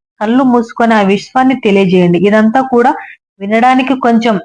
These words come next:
ఇబ్బందికరంగానే ఉంటుంది, పిచ్చితనంగా అనిపించవచ్చు. కానీ ఏదైనా పవర్ ఉందని నమ్ముతున్నారో అది మన మనస్సులోని మీ నమ్మకంలో ఉన్న ప్రతి మాటను వింటూ ఉంటుంది. కాబట్టి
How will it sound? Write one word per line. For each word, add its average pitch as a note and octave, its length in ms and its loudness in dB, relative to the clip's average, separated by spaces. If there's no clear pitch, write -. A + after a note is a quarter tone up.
ఇబ్బందికరంగానే A#3+ 920 0
ఉంటుంది, A#3 440 2
పిచ్చితనంగా A#3+ 680 0
అనిపించవచ్చు. A3 680 0
కానీ F#3 340 2
ఏదైనా B3 520 2
పవర్ A3+ 360 0
ఉందని A#3 400 2
నమ్ముతున్నారో G#3+ 760 2
అది G#3 160 2
మన A3 220 2
మనస్సులోని A#3 720 0
మీ A#3+ 160 -6
నమ్మకంలో B3 680 0
ఉన్న A#3+ 220 2
ప్రతి A3 420 -2
మాటను G#3+ 480 0
వింటూ A3 340 2
ఉంటుంది. A3 480 2
కాబట్టి G3 500 0